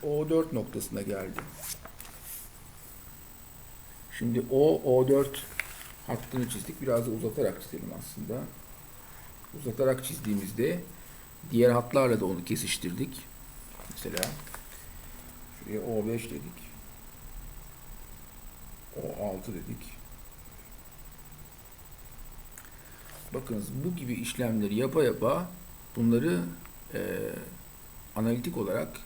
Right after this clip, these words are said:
ölçerek irdelemek mümkün oluyor. Şimdi diyelim ki bu çizgi buraya diktir. O, O dört çizgisi şuradaki yirmi bir Haziran hattına diktir.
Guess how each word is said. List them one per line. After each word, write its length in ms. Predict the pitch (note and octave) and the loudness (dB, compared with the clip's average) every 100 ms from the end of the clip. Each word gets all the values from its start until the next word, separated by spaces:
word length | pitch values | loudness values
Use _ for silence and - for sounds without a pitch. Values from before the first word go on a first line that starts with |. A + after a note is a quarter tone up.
| - - - - - - | -14 -16 -18 -18 -14 0
ölçerek 420 | G2+ G#2 C3 B2+ - | 2 2 4 2 4
irdelemek 500 | A2+ G2 F#2+ B2+ - | 2 4 4 4 2
mümkün 280 | B2 A2+ B2 | 0 2 2
oluyor. 280 | F#2 D#2 - - - - - - - - | 2 0 -6 -10 -14 -14 -14 -14 -14 -6
Şimdi 260 | - C3 | 0 2
diyelim 320 | D#3 F#3 F#3+ F3+ | 4 4 2 2
ki 320 | C#3+ E3 G3 - - - - - - | 4 4 2 -4 -12 -14 -16 -12 -6
bu 220 | - F3 | -4 -2
çizgi 400 | D3 C#3 F3 D3 | -4 -2 -2 0
buraya 260 | C#3 D#3 - | 0 0 0
diktir. 320 | C3 - - - - - - - - - - - - - - | -4 -6 -6 -8 -10 -16 -14 -12 -10 -12 -12 -16 -16 -14 -2
O, 200 | B2+ C3+ | 2 2
O 280 | A#2+ B2 A#2 | 2 2 4
dört 240 | B2 A#2+ - - - | 4 2 -4 -14 -8
çizgisi 600 | G#2+ G2 F2+ - B2 E3 F3 - - - - - - - - - | -6 -4 -4 -2 0 0 -4 -12 -16 -12 -10 -10 -12 -16 -16 -8
şuradaki 680 | - C3+ A#2+ A#2 - D#3+ E3 - - - - - A#2+ | 2 4 4 0 0 0 0 -4 -12 -12 -12 -8 -2
yirmi 380 | A#2 A#2+ A#2+ C#3 | 4 6 6 4
bir 100 | E3 | 4
Haziran 520 | B2+ A2 G#2 G#2+ D3+ - - - - - - | 2 2 4 4 2 -4 -10 -14 -16 -16 -4
hattına 540 | C3 B2 - B2+ C#3+ C#3+ | 0 0 4 6 6 4
diktir. 540 | B2 - - - | -2 -2 -4 -4